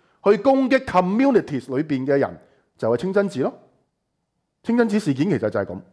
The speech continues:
如果你話嗰啲叫做，譬如你睇烏克蘭 Winter on Fire，嗰啲叫做特種警察，Berkut 咁樣，唔係普通警察嚟嘅嗰啲，嗰啲係特種警察，不斷同嗰啲示威者衝突都係 Berkut，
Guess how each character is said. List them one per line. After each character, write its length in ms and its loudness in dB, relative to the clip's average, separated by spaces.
如 260 4
果 140 6
你 80 6
話 180 8
嗰 180 2
啲 120 -4
叫 160 -2
做， 400 -2
譬 100 -6
如 100 -4
你 60 0
睇 160 0
烏 140 -2
克 160 2
蘭 180 -6
Winter 340 -2
on 80 -8
Fire， 300 -4
嗰 120 -2
啲 80 2
叫 60 -6
做 20 -6
特 120 -4
種 240 -4
警 140 -4
察， 120 -2
Berkut 580 -6
咁 80 -8
樣， 160 -10
唔 60 -8
係 140 -2
普 100 -2
通 100 2
警 120 -2
察 160 -2
嚟 40 -12
嘅 120 -12
嗰 120 -8
啲， 120 -12
嗰 80 -2
啲 40 2
係 40 0
特 80 -6
種 180 -10
警 140 -8
察， 140 -14
不 80 0
斷 440 -4
同 240 -8
嗰 100 0
啲 100 2
示 160 -4
威 120 2
者 120 0
衝 220 -4
突 100 -4
都 180 -4
係 120 2
Berkut， 460 -8